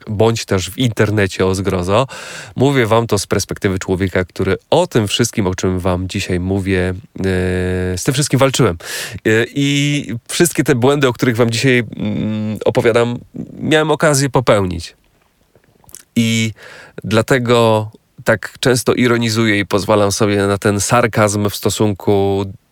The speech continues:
do siebie, ale często również i do osób, które, e, wychodzą z założenia, że odchudzanie się jest łatwe,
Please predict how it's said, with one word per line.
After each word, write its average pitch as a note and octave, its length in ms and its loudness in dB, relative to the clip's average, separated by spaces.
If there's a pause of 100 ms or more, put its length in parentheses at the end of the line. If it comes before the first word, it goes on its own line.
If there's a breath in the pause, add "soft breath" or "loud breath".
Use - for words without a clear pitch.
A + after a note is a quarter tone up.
do A2 220 2
siebie, G#2 480 2
ale G2 160 0
często G#2+ 420 -2
również A2+ 440 0
i A2 120 -2
do G#2 120 4
osób, G#2+ 300 0
które, G2+ 340 0 (440 loud breath)
e, F#2+ 260 2
wychodzą G#2+ 420 -2
z G2+ 40 -2
założenia, G2 600 2
że F#2+ 180 -2
odchudzanie G2 760 0
się - 180 -4
jest F2+ 440 -2
łatwe, F#2+ 500 0